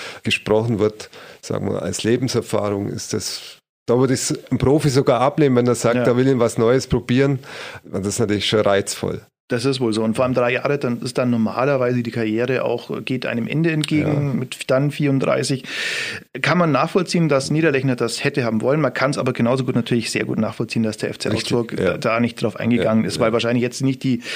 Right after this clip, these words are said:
Speaker 2: Wahnsinnsablöse gegeben. So einen Spieler wie Niederlechner kriegst du jetzt gerade in, im Transfermarkt in Zeiten von Corona schon zweimal eher nicht. Einen, der die, der die Sprache kennt, die Liga kennt, der dir sofort weiterhilft. Also, ja.
Speaker 1: Ja, und, sagen wir, er ist ja wichtig für den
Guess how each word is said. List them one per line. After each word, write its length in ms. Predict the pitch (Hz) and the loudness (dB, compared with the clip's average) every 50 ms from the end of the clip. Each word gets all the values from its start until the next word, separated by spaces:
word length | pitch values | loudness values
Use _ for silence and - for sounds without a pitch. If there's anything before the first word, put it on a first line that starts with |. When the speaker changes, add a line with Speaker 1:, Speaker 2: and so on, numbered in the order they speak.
| - - - - - - - | -6 -6 -6 -6 -8 -6 0
Speaker 2:
Wahnsinnsablöse 760 | - 123 120 151 151 156 143 131 - 156 - 190 185 170 175 | 2 2 4 4 4 4 2 2 0 0 2 4 4 4 2
gegeben. 440 | 160 156 147 - 156 156 156 151 147 | 0 -2 0 2 2 2 2 2 0
So 120 | 139 - 143 | 2 2 2
einen 220 | 131 127 123 117 | 2 2 2 2
Spieler 340 | 117 - - 131 123 127 117 | 0 0 0 0 0 2 2
wie 60 | 120 | 2
Niederlechner 540 | 120 131 135 139 127 113 113 113 120 127 120 | 2 2 2 2 2 0 0 0 0 -2 -2
kriegst 340 | 120 - 151 160 160 - - | -2 0 -2 -2 -2 -2 -2
du 40 | 175 | 0
jetzt 280 | 151 147 147 147 - | 0 0 -2 -2 -4
gerade 340 | - 147 123 120 127 117 127 | -4 -4 -2 -2 0 0 0
in, 340 | 131 - 135 135 135 127 123 123 | 0 0 0 0 0 -2 -4 -4
im 140 | - - 131 | -4 -4 -4
Transfermarkt 640 | 131 - 135 123 - - 135 131 135 123 123 - - | -2 -2 -4 -4 0 0 0 0 0 0 -2 -4 -4
in 120 | - 127 120 | -4 -4 -2
Zeiten 220 | - 127 120 120 | -2 -2 -4 -4
von 140 | 120 123 120 | -4 -4 -4
Corona 360 | 113 - 123 123 139 135 123 | -2 -2 -2 0 0 0 0
schon 160 | 117 120 107 | 0 -2 -2
zweimal 400 | - - 113 113 139 143 131 113 | -2 -2 0 0 2 0 0 0
eher 200 | - 120 120 123 | 0 0 2 4
nicht. 500 | 120 127 151 190 190 - - - - - - _ - | 4 4 2 2 0 -4 -8 -10 -10 -12 -18 _ -10
Einen, 300 | - 98 104 123 117 107 110 - - 120 - - - | -6 -4 -2 0 -2 -2 -4 -4 -4 -4 -4 -2 -2
der 140 | 113 131 131 | -2 0 0
die, 80 | 123 | 0
der 220 | 117 - - - 127 | -2 -2 0 0 0
die 60 | 120 | 0
Sprache 360 | 107 - - 135 135 143 160 147 | 0 0 0 2 2 2 0 0
kennt, 220 | - 147 139 123 | 0 0 0 0
die 60 | 120 | 0
Liga 260 | 113 135 143 151 147 | 0 0 2 2 0
kennt, 340 | - - 147 135 131 131 123 - - - - - - - - | 0 0 0 2 2 0 0 -4 -10 -14 -14 -16 -10 -4 -2
der 80 | 127 | 0
dir 80 | 117 120 | 0 2
sofort 340 | 110 117 113 - 117 117 - | 0 0 -2 -2 -4 -2 0
weiterhilft. 640 | 107 117 120 127 135 127 127 127 123 - - - - | 0 0 2 2 2 2 2 0 -2 -4 -6 -4 -4
Also, 220 | - 113 113 - | -2 -2 -2 -2
ja. 200 | - - - - | -2 -4 -4 -4
Speaker 1:
Ja, 100 | 78 82 | -2 -2
und, 180 | 90 90 92 92 | -2 -2 -4 -4
sagen 160 | - 104 - | -4 -4 -2
wir, 80 | 90 90 | -2 -2
er 80 | 87 | -2
ist 100 | 90 - | -2 -2
ja 100 | 110 92 | -2 -2
wichtig 340 | 90 98 95 - - 110 - | -2 -4 -6 -4 -8 -8 -6
für 80 | - - | -4 -4
den 80 | 90 | -4